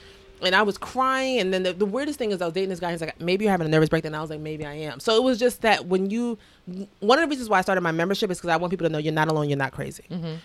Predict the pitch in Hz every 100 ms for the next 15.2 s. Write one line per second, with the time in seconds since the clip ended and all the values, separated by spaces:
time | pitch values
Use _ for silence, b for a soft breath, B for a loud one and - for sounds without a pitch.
0 | - 147 170 165 175 247 269 247 294 240
1 | 185 180 - 208 247 - 185 - _ -
2 | 175 175 160 160 135 - 160 160 190 240
3 | 202 196 180 - _ - - - - _
4 | - - 135 B 202 233 214 175 160 -
5 | 247 220 226 247 240 233 190 190 - 175
6 | 170 156 143 147 - - 175 165 160 156
7 | 151 151 196 - b b b b _ _
8 | - 185 180 175 175 160 165 160 147 135
9 | 139 - 135 131 - 233 190 190 254 -
10 | 220 214 202 311 294 285 254 247 - 233
11 | 233 214 208 202 208 208 190 185 170 180
12 | 180 - 165 170 151 151 151 160 143 139
13 | 160 147 - 156 151 139 - 370 370 240
14 | 233 220 156 - 160 - 180 165 160 170
15 | 170 -